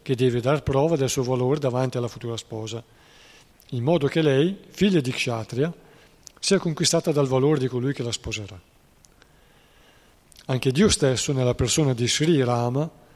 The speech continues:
manifestò questo spirito eroico in occasione del suo matrimonio. Egli spezzò il più potente di tutti gli archi, detto Haradanu,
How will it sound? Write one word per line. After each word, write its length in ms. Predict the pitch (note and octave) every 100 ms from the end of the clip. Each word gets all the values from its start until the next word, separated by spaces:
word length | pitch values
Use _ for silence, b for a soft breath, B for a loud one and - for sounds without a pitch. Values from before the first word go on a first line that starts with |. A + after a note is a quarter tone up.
| b b b - -
manifestò 500 | C3 C3 C3 C#3+ F#3+
questo 420 | E3 D3 - - C#3
spirito 580 | - - E3+ D#3+ C#3+
eroico 460 | C#3 C#3 D#3+ E3 D3
in 140 | C3
occasione 500 | D3+ - B2+ C#3+ D3+
del 100 | B2+
suo 140 | A#2+ C3
matrimonio. 580 | B2+ A#2+ A2 G#2+ F#2+ F#2 _ _ b b b b b b b b b b _ _ _ _ _
Egli 240 | C#3+ E3+
spezzò 340 | D#3 D#3 C#3+ E3+
il 120 | D3
più 100 | E3
potente 400 | E3 F#3 F#3 E3
di 100 | D3
tutti 220 | F3 - C#3+
gli 80 | C#3
archi, 400 | D3 D3+ - C3
detto 440 | C3+ C#3 D3 C3
Haradanu, 760 | G#2 D3 D3 B2+ C3 B2+ D#3